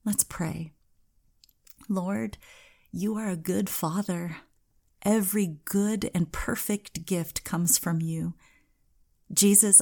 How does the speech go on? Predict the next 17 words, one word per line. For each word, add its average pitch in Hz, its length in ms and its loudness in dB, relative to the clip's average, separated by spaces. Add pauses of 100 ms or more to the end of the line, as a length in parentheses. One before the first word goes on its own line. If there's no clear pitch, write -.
I 185 120 0
receive 185 680 4
the 170 100 -4
life 175 400 -2
of 175 120 -10
abundance 175 1040 8 (100)
you 180 200 0
have 170 280 -6
promised 180 600 -2
me. 185 280 -4 (840)
You 190 240 2
have 165 260 -8 (140)
overcome 160 960 -4 (160)
the - 80 -8
world. 160 580 -12 (3000)
Jesus 208 440 6
said, 165 340 4